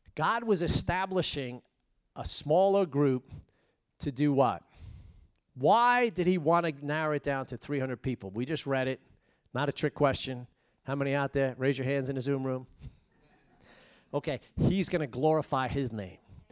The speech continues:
He was gonna glorify his name in the midst. So he narrowed it down to three hundred. Again, this is not the, the current military science or strategy of the day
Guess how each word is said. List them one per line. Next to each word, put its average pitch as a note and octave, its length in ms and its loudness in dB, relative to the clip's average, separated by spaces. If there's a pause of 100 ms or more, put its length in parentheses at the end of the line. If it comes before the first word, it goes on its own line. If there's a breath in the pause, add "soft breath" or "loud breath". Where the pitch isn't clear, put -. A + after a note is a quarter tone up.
(340 soft breath)
He D3+ 100 2
was D3+ 140 0
gonna D3+ 180 -4
glorify F3+ 1080 8
his G#3 560 10
name F3 580 4
in D3 100 0
the C#3+ 100 2
midst. B2+ 460 -2 (360 loud breath)
So D3 160 0
he D#3+ 160 4
narrowed A#3 480 6
it A3 120 6
down F#3 280 2
to D3+ 140 -2
three D#3 560 -4
hundred. D3+ 600 2 (280)
Again, C#3 460 0 (520)
this D3 260 4
is G3 160 4
not F3+ 340 0 (1000)
the, C3+ 200 0 (160)
the - 80 -8
current F3+ 420 2
military E3 540 4
science D#3+ 500 0
or D3 40 2
strategy D#3 540 -2
of D3 100 -4
the C#3+ 100 -2
day C#3+ 460 -4